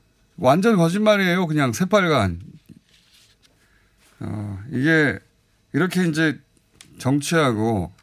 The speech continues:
이 보수 개신교가 완전히 결탁하는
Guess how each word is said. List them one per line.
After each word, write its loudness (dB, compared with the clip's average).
이 -6
보수 -6
개신교가 -2
완전히 2
결탁하는 0